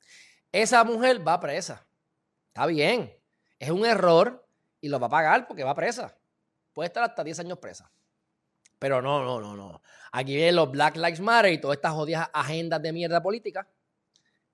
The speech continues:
quemando, otra vez, quemando las calles,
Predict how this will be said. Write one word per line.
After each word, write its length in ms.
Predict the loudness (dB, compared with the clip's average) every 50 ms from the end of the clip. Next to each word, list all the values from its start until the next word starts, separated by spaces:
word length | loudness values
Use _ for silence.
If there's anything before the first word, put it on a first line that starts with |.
| _ _
quemando, 640 | -10 -8 -8 -6 -6 -8 -6 -4 -4 -4 -6 -6 _ _ _ _ _ _ _ _ _ _ _ _ _ _ _
otra 280 | -10 -6 0 2 2 4
vez, 180 | 2 0 -6 -12 _ _ _ _ _ _ -14
quemando 720 | -12 -12 -10 -8 -8 -8 -4 -2 0 0 0 -2 -8 _ _ _ _ _ _ _ _ _
las 140 | _ -20 -20
calles, 400 | -12 -6 -4 -2 -2 -2 -4 -8